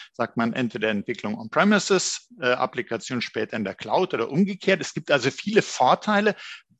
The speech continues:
warum man eben einen Hybrid-Cloud-Ansatz wählt. Aber ähm, ich habe auch im Intro gesagt, das kann ganz schön komplex werden, wenn man sich überlegt, es gibt ja nicht unbedingt die Cloud, sondern es sind vielleicht Multiclouds und es gibt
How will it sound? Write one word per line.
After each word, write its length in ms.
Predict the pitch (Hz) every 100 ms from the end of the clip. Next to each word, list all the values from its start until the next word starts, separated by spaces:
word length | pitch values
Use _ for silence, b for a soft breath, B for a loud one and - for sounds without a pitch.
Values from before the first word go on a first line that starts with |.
| -
warum 400 | 127 98 139 233
man 220 | 214 175
eben 260 | 147 147 131
einen 300 | 131 113 139
Hybrid-Cloud-Ansatz 1500 | 180 175 - - 117 147 - - 131 123 135 120 - - 107
wählt. 440 | 98 170 165 110 - B B B B _
Aber 380 | 135 147 139 - _ _ _ _
ähm, 500 | 139 135 131 139 269 -
ich 180 | - -
habe 160 | 147 -
auch 260 | 190 240 220
im 160 | 160
Intro 460 | 131 170 147 - 135
gesagt, 500 | 120 110 117 156 -
das 220 | - -
kann 320 | - 165 226
ganz 260 | - 120 151
schön 300 | - 180 175
komplex 680 | - 156 - 156 - - 120
werden, 340 | 113 120 117 B B _
wenn 140 | 135 143
man 160 | 143
sich 200 | 127 -
überlegt, 540 | 110 117 123 190 220 139
es 240 | - -
gibt 240 | 131 -
ja 100 | 127
nicht 180 | 117 117
unbedingt 320 | 127 117 117 - 160
die 320 | 175 196 -
Cloud, 500 | - 147 156 196 196
sondern 220 | 131 110
es 80 | -
sind 160 | 110
vielleicht 240 | - 117 -
Multiclouds 840 | 170 202 170 - 151 147 147 -
und 260 | 147 131 117
es 140 | 127
gibt 300 | - - -